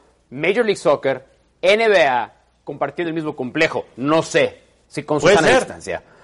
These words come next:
Speaker 1: Vámonos directamente con los temas de este viernes aquí en Cronómetro. Y Lalo, comencemos con Cruz Azul. Porque ayer por la noche se hizo,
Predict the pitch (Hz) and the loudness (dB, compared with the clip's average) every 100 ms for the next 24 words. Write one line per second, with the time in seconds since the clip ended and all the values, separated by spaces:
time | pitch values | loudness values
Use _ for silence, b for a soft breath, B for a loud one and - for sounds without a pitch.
0 | b - 359 320 233 285 294 285 277 202 | b 2 4 4 6 4 4 2 2 2
1 | 202 123 - - - 208 202 240 240 220 | 2 0 -10 -6 0 0 0 0 2 0
2 | 185 196 220 220 208 208 202 190 180 - | 0 -2 0 -2 0 0 0 -4 -6 -6
3 | 170 175 208 202 202 190 185 190 254 240 | -4 -4 -4 -6 -6 -8 -6 -4 -4 -2
4 | 247 226 - b b b b - 226 320 | 0 0 -2 b b b b -4 2 4
5 | 285 254 233 247 226 - 175 160 139 - | 4 0 -4 -8 -8 -10 -14 -16 -18 -20
6 | 85 _ _ _ - 214 220 233 277 277 | -20 _ _ _ -4 -2 0 2 2 2
7 | 254 214 208 226 233 226 214 _ _ _ | -2 0 -2 -4 0 -2 -2 _ _ _
8 | - 196 196 - 202 190 185 175 175 | -10 -8 -8 -6 -2 2 2 2 -2